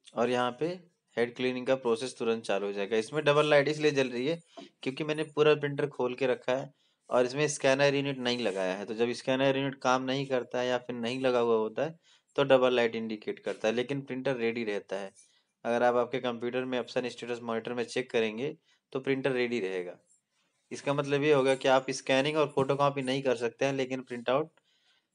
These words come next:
आप ले सकते हैं, चाहे फोटो प्रिंटिंग हो, डॉक्यूमेंट प्रिंटिंग हो, कुछ भी हो। तो अभी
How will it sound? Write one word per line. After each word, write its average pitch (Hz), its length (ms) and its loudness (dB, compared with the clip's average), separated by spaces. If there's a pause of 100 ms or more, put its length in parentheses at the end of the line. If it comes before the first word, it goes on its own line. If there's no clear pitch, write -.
(340)
आप 139 360 0
ले 117 180 -2
सकते 104 340 -10
हैं, 101 160 -10
चाहे 104 180 -2
फोटो 107 320 -4
प्रिंटिंग 113 400 -8
हो, 110 80 -8
डॉक्यूमेंट 113 440 -4
प्रिंटिंग 113 360 -12
हो, 117 100 -6
कुछ 110 180 -12
भी 101 200 -12
हो। 80 80 -18 (1400)
तो 117 220 2
अभी 135 640 -2